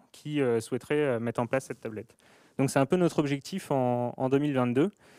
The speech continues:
avec un, un jalon pour nous qui sera, euh, autour de mai pour, euh, partager un petit peu ce, ce retour d'expérience.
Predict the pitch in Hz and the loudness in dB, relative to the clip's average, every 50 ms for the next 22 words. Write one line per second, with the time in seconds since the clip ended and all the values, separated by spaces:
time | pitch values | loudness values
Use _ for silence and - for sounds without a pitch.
0 | - _ _ - 131 127 147 139 - 143 135 131 131 127 127 127 123 127 127 127 | -20 _ _ 0 2 4 4 4 4 4 4 4 4 4 4 4 4 2 4 4
1 | 131 131 131 147 147 175 185 196 - 143 139 147 170 170 - 127 - - - 131 | 4 6 6 6 6 6 4 4 2 2 2 2 0 -2 -4 -10 -6 0 2 4
2 | 131 131 127 120 117 113 107 101 131 127 - 147 139 131 127 127 135 156 175 165 | 4 6 4 4 2 2 0 0 -2 0 0 2 4 4 4 4 4 2 2 0
3 | - - 160 151 135 135 120 113 - 143 - - 147 131 123 147 156 151 135 - | 0 0 2 4 6 4 4 4 2 -2 0 4 2 4 4 4 2 0 0 -4
4 | - - 151 156 - - 131 120 117 117 113 113 - 135 127 127 127 139 135 123 | -2 -2 -2 -2 0 -2 -2 0 0 0 -2 -2 0 2 2 2 2 2 0 0
5 | 117 - - 113 113 120 131 160 - - | -2 0 0 0 0 2 0 0 -2 -4